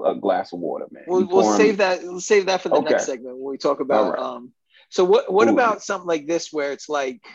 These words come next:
Speaker 2: a group comes on and kinda, like, redefines themselves? Like, in my head, I got the, um,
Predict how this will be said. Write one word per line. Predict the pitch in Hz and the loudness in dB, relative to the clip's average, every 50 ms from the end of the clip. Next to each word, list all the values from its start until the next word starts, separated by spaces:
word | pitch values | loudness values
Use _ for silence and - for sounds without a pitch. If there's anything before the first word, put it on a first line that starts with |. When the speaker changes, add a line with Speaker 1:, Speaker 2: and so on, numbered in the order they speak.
| _ _ _ _ _ _ _ _ _ _ _ _ _ _ _ _ _ _ - | _ _ _ _ _ _ _ _ _ _ _ _ _ _ _ _ _ _ -12
Speaker 2:
a | 156 156 | -10 -10
group | 135 - 151 180 202 202 196 _ | -10 -8 -6 -6 -6 -6 -8 _
comes | - 190 175 160 135 156 | -8 -8 -8 -6 -6 -6
on | 151 151 151 151 147 147 147 _ - | -4 -4 -4 -6 -6 -10 -14 _ -18
and | 143 135 - | -20 -18 -18
kinda, | - - - 170 170 180 170 170 | -18 -16 -12 -10 -8 -4 -2 0
like, | 160 151 143 131 - | 0 0 -2 -2 -4
redefines | 147 156 156 147 143 - - 147 143 143 135 123 | -10 -10 -6 -6 -8 -10 -8 -10 -10 -10 -10 -12
themselves? | 127 123 - 139 135 143 | -16 -14 -12 -10 -6 -4
Like, | 147 160 156 - | -4 -4 -4 -6
in | 175 175 | -8 -2
my | 180 175 165 | 0 0 0
head, | 165 196 196 190 180 170 | 2 2 4 4 4 2
I | 156 147 151 | 0 -6 -4
got | 139 156 147 147 - - _ _ _ _ _ _ _ _ _ _ _ _ - | 0 0 0 0 0 -2 _ _ _ _ _ _ _ _ _ _ _ _ -6
the, | - 147 147 - | -4 -4 -2 -2
um, | 151 151 147 143 139 139 139 139 - | -2 -2 -2 -2 -4 -8 -12 -20 -20